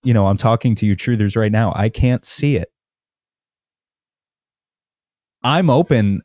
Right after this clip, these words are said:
and, and I'm open to it. You know, out, out, you can contact us through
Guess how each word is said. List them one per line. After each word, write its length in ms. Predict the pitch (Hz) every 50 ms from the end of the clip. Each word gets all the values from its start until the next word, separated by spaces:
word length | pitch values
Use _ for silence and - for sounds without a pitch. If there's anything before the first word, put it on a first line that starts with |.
| _ _ -
and, 140 | 139 143 -
and 140 | - 139 151
I'm 140 | 147 139 127
open 340 | 123 165 202 - 151 117 98
to 200 | - - 104 92
it. 140 | 87 87 104
You 80 | 120 131
know, 220 | 117 101 98 95
out, 200 | 101 107 104 - -
out, 200 | 113 113 113 - 120
you 160 | 110 117 123
can 240 | - 160 143 123 110 - _ _ _ _ _ _ _
contact 480 | _ 107 107 104 - 110 98 92 - 95
us 300 | 92 95 98 - - -
through 300 | _ 95 90 90 85